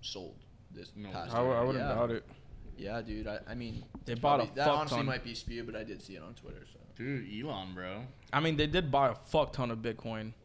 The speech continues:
Speaker 1: Wasn't it, like, a bill, like, a billion? Or
Speaker 2: No,
Speaker 1: something?
Speaker 2: yeah,
Speaker 1: It was,
Speaker 2: that
Speaker 1: like,
Speaker 2: was
Speaker 1: more
Speaker 2: when
Speaker 1: than
Speaker 2: all of
Speaker 1: that.
Speaker 2: a sudden, you remember that when, like, from one, like,
Speaker 1: Yeah.
Speaker 2: one night it went up, like, thousands.
Speaker 1: Was that, like, the original, like,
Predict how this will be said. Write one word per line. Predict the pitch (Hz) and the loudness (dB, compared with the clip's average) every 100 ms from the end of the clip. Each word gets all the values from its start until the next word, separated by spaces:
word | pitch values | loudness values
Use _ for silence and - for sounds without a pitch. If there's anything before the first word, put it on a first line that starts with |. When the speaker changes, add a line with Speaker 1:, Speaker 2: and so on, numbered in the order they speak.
| - - - | -20 -20 -18
Speaker 1:
Wasn't | 123 143 | -10 -8
it, | 151 | -6
like, | 143 | -6
a | 113 | -6
bill, | 95 90 135 120 - | -6 -6 -6 -8 -12
like, | 113 | -14
a | |
billion? | 107 98 110 147 151 | -12 -10 -8 -8 -6
Or | |
Speaker 2:
No, | 123 | -4
Speaker 1:
something? | 107 101 | -2 -2
Speaker 2:
yeah, | 92 | -2
Speaker 1:
It | |
was, | 92 | 0
Speaker 2:
that | 113 | 0
Speaker 1:
like, | 123 | 2
Speaker 2:
was | 139 | 2
Speaker 1:
more | 135 | 0
Speaker 2:
when | 127 | -2
Speaker 1:
than | 110 | -2
Speaker 2:
all | 117 | -2
of | |
Speaker 1:
that. | 113 | -4
Speaker 2:
a | |
sudden, | - 120 110 | -6 -6 -6
you | |
remember | 110 110 123 | -6 -6 -4
that | 131 131 | -4 -4
when, | 113 | -6
like, | 107 101 | -8 -8
from | 104 104 | -8 -6
one, | 107 110 110 | -6 -8 -6
like, | 104 127 | -4 0
Speaker 1:
Yeah. | 131 | 0
Speaker 2:
one | 107 | 0
night | 107 110 | 0 0
it | 110 | 0
went | 107 104 | 0 -2
up, | 107 | -4
like, | 104 92 - - - - - - - - | -4 -6 -6 -16 -20 -18 -18 -12 -12 -8
thousands. | 104 95 101 107 113 117 | -4 -2 -4 -6 -8 -8
Speaker 1:
Was | 117 | -4
that, | 123 156 | -2 0
like, | 147 135 | 0 0
the | 123 | 0
original, | 107 110 110 117 113 113 | 0 -2 -4 -4 -6 -6
like, | 113 | -10